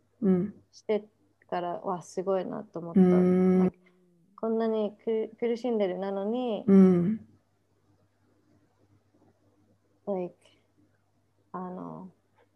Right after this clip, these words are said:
Speaker 2: how do I say？like、生徒、
Speaker 1: うん。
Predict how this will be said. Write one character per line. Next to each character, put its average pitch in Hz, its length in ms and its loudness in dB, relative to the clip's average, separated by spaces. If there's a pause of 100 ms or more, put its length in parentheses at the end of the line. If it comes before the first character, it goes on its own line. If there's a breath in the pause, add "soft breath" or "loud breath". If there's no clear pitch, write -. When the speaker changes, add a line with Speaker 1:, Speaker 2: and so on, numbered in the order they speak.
(540)
Speaker 2:
how 202 80 -8
do 185 80 -8
I 180 140 -8
say？like、 - 1500 -16 (600)
生 185 240 -6
徒、 180 500 -8 (480)
Speaker 1:
う 220 80 6
ん。 196 340 6